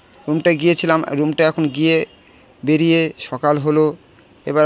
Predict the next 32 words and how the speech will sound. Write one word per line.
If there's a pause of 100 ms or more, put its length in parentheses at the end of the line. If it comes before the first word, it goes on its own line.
আমরা (120)
চায়ের
দোকানে
গেলাম। (240)
চায়ের
দোকানে
দেখো (100)
আমাদের
সব (160)
এক (160)
দল (120)
সবাই (100)
বসে
আছি, (800)
সবাই (100)
মিলে (400)
চা
খেতে
এসেছি (120)
সকালবেলায়। (140)
এই
দো-, (360)
যে (100)
দোকানটা
আমি
দেখাচ্ছি
এই
দোকানে
আমরা (100)
চা (300)
বিস্কুট
খেতে